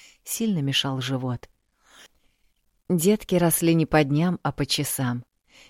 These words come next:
И Таня всё округлялась и округлялась. Наконец она кое-как протиснулась и осторожно опустилась. Внизу её подхватили сильные руки. «Я держу,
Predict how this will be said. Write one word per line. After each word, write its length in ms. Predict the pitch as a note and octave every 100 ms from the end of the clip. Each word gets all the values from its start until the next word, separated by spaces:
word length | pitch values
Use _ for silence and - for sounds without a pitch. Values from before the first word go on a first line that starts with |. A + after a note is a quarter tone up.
| _ _
И 100 | E3+
Таня 320 | - G#3 F3+
всё 240 | - E3+ -
округлялась 960 | C#3+ - D3 C3+ C3+ D#3+ G3+ G3 - - -
и 160 | A3+ -
округлялась. 1000 | D3+ - C#3 B2+ B2 A#2 A2+ A#2+ - - - _ _ _ _ _ _ - - _ _
Наконец 600 | E3 D3+ D#3 E3 F3+ -
она 220 | - C#3+ C#3+
кое-как 460 | D3+ D3 D3+ -
протиснулась 800 | D3 D3 - E3+ - C3 C3 - -
и 60 |
осторожно 640 | C#3+ C3 C#3+ C3 B2+ C3+ C3
опустилась. 760 | C#3+ - - B2+ B2 - - _ _ _ _ _ _ -
Внизу 460 | D3 C#3+ C3+ C#3
её 260 | D3+ C#3+ C#3+
подхватили 600 | - - C#3 - C3+ C3
сильные 440 | - B2+ B2 B2
руки. 380 | A#2+ A#2 - B2 _ _ _ _ _ _ _ _ _ _ _ _ _ _ _ _ _ _ -
«Я 260 | F#3 F#3
держу, 500 | D#3+ F#3 D#3 D#3+ A#2+